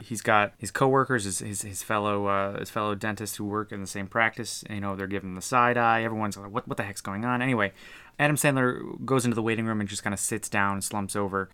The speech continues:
And Don Cheadle takes a moment, walks in the room,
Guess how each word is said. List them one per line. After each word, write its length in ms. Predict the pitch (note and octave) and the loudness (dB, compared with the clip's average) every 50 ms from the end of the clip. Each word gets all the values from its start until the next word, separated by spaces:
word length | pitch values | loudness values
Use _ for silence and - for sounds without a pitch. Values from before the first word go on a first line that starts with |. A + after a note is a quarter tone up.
| _ - | _ -6
And 520 | A2 G#2+ G#2 G#2 G#2 G#2 G#2 G2+ G#2 G2+ | -4 -2 -2 0 0 0 0 -2 -2 0
Don 240 | - A#2+ A#2 A#2 A#2 | 2 4 4 4 4
Cheadle 320 | - A#2+ A#2+ A#2 A2 G#2+ | 0 -2 -2 -2 -2 -4
takes 280 | - - A2+ A2 - - | -6 -4 -4 -4 -2 -2
a 40 | A2 | -2
moment, 400 | G2+ G2+ G2+ G2 G2 G2 G2 - _ _ - | -2 -2 -2 -2 -2 -4 -6 -8 _ _ -10
walks 360 | G#2+ A2+ A2+ A2+ A2 - - | -6 -4 -4 -4 -4 -4 -6
in 80 | A#2+ A2 | -6 -4
the 80 | G#2+ | -4
room, 520 | G2+ G2+ G#2+ A2 G#2+ G2+ G2 F#2+ F#2+ G2 | -6 -6 -6 -6 -4 -4 -6 -6 -8 -10